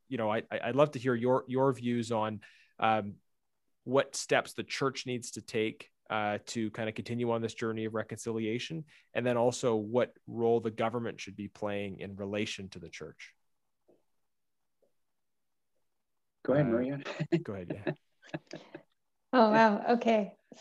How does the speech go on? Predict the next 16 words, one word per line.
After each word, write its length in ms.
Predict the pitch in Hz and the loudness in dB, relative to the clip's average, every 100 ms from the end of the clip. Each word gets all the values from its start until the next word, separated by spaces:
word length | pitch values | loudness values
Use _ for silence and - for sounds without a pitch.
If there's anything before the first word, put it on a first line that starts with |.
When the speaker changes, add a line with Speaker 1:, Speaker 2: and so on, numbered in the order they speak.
| - | 6
Speaker 3:
So, 500 | 254 240 240 226 - - | 10 12 12 8 4 8
um, 680 | 240 240 240 240 233 233 - _ _ _ _ _ _ _ _ | 12 12 12 12 12 8 -4 _ _ _ _ _ _ _ _
yeah, 280 | 254 262 240 | 10 12 12
well, 160 | 226 269 | 12 12
it's 140 | 262 | 12
very 180 | 294 294 | 12 12
much 240 | 247 240 | 12 8
like 320 | 220 214 - | 6 4 -4
the 100 | - | -8
sort 200 | 202 214 | -2 2
of 100 | 202 | 2
like 200 | 190 185 | 4 2
the 60 | 196 | 2
big 220 | 185 208 | 6 6
question 360 | 214 196 - 196 | 6 2 2 0
of, 260 | 190 175 | 0 -2